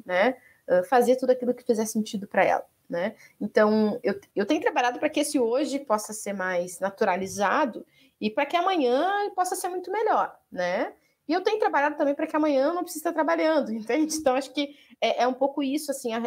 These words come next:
a resposta pra ti, ela não é muito definida, porque eu acho que ainda tá por vir, sabe? Mas eu acho que talvez antes de,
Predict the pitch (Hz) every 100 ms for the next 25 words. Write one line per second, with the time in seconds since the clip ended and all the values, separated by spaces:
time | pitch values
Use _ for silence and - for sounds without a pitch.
0 | - 220 208 - 247 277 392 294 277 220
1 | - 247 269 269 262 240 240 269 254 262
2 | 262 262 247 233 214 _ - 220 247 240
3 | 233 269 277 220 - - 240 - - 247
4 | _ _ 240 247 240 247 277 262 269 262
5 | 277 214 240 269 - _ _ - - 269
6 | 262 226 - _ 240 277 285 269 285 254
7 | 277 285 285 277 247